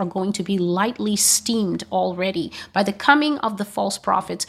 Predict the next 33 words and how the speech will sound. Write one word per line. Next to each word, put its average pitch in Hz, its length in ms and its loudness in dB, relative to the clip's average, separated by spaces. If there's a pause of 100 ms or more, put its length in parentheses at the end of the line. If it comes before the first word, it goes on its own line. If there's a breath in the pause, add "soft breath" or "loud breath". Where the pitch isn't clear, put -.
(160 loud breath)
who 262 100 2
will 233 180 0
precede 240 680 2
their 175 240 0
com-, 233 360 0
the 196 140 -2
coming 220 400 -2
of 170 160 -4
their 180 140 0
final 185 500 0
father, 175 640 0 (840)
the 190 100 6
one 185 460 2
empowered 175 800 2
by 160 220 -2
Satan - 680 -2
himself. - 800 -4 (1120)
By 214 120 4
the 208 100 2
time 262 400 2
this 247 180 -2
man 214 280 -4
comes 208 320 -6
on 202 160 -2
the 175 80 -2
scene, 202 460 -2
people 240 340 0
will 190 140 0
be 190 340 -2
panting 233 680 0
for 185 200 -8
his - 360 -6
arrival. 170 600 -2